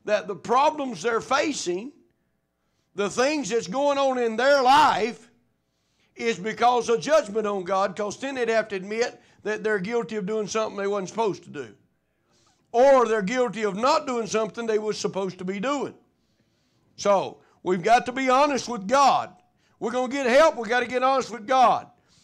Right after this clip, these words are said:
It's gonna be almost impossible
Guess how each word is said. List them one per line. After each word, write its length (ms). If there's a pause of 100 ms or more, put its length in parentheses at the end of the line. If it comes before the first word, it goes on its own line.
(120)
It's 240
gonna 220
be 200
almost 920
impossible 1300